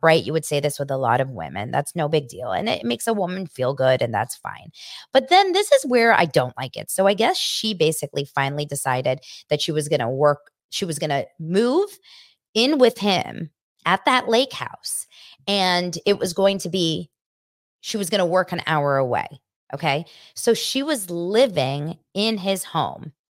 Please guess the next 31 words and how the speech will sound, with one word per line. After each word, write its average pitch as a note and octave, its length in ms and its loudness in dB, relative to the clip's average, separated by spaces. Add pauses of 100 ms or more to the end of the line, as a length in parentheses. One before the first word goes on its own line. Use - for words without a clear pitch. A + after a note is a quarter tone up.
(340)
And F#3 160 0
it F3 120 -2
says G3 180 4
eventually, D#3+ 840 0 (280)
yeah, F#3 100 4
it D#3 80 -4
says E3+ 240 -2
Gary F#3 600 2
perte-, F3 400 -2 (140)
persisted F3 540 -2
in B2+ 100 -4
asking D3 420 -2
her D3 100 -2
to C#3 80 -2
move D3 260 -4
in D3 140 -2
with C3+ 120 -2
him C#3 140 -6
at C3+ 80 -8
the C3 80 -4
lake C3 240 -4
house C3+ 200 -4
for - 140 -2
almost C#3+ 320 -4
a G#2+ 80 -2
year G3 600 0 (360)
before E3 260 -2
she C#3+ 140 -4
finally C#3 340 -4
considered C3 440 -6
it. D3 200 -2